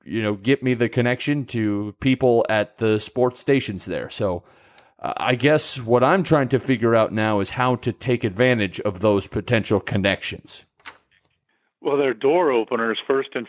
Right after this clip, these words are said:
Speaker 2: foremost, and it's a lot easier to get in front of somebody. Uh, if I, if I cold call somebody and say, "Hey, I'm looking for advice or for a job," and they don't know me, there's a much smaller chance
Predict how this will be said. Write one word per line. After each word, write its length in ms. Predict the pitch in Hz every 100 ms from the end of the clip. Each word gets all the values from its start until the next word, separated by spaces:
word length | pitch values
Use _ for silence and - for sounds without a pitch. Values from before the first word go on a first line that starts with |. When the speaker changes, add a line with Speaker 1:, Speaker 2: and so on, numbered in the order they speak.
| -
Speaker 2:
foremost, 540 | 151 147 117 113 107
and 120 | - 120
it's 160 | 110
a 40 | 127
lot 260 | 127 156
easier 360 | 156 165 - 127
to 80 | 113
get 200 | 135 139
in 140 | 120
front 260 | - 147 147
of 80 | 117
somebody. 600 | 131 117 117 120 117 117 - _ _ _ _
Uh, 340 | 123 120 120 120 _
if 120 | 139 147
I, 140 | 170
if 240 | - 135
I 180 | 151 180
cold 340 | - - 165 -
call 280 | 139 131 -
somebody 460 | 131 120 120 117
and 100 | 113 104
say, 140 | 147 143
"Hey, 180 | 165 135
I'm 280 | 117 110 107 _ _ _ _
looking 300 | 135 131 139 117
for 180 | 139 123 113 -
advice 500 | 120 123 123 127 117
or 140 | 117
for 180 | 107 120
a 40 | 113
job," 440 | 113 117 117 117 - _ _ _ _ _ _
and 140 | - 131
they 80 | 147
don't 180 | 139
know 200 | 123 113
me, 280 | 151 180 196 - _ _ _ _ _ _
there's 260 | 123 139 123
a 60 |
much 320 | 131 147 - - - - _ _ _ _ _ - -
smaller 380 | 135 156 143
chance 500 | 120 - 160 139 120